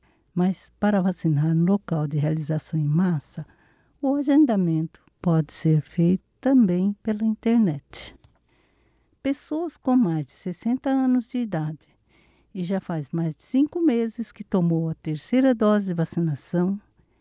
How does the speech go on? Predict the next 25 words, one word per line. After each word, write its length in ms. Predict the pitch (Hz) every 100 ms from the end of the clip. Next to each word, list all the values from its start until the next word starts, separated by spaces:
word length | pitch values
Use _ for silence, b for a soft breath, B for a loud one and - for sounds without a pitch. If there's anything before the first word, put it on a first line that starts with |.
| _ _ _ _
estamos 680 | 320 - - 220 220 208 202
enviando 640 | 226 247 233 196 156 151
o 60 | 156
bilhete 560 | 185 185 180 180 - -
para 260 | 190 202
vacina 580 | 196 202 - 175 170 170
de 180 | - 175 -
quarta 480 | 175 165 - 196 202
dose. 440 | 180 - 135 - _ _ _ _ _ _ _ _ _ _ _ _ _ _ _ _ -
E 80 | 285
para 280 | 392 370
pessoas 520 | - 294 - 196 156 -
com 160 | 165
mais 380 | 156 175 214 254
de 100 | 262
dezoito 600 | 240 233 220 226 247 294
anos 560 | 269 175 151 139 - - -
e 140 | 233
menos 580 | 202 165 175 175 180 160
de 140 | 160
sessenta 580 | - 170 - 202 202 226
anos 580 | 240 214 208 208 - - b b b b b -
que 120 | 262
têm 260 | - 254
comorbidade 1300 | 254 - 220 226 254 240 208 147 151 156 147 - 185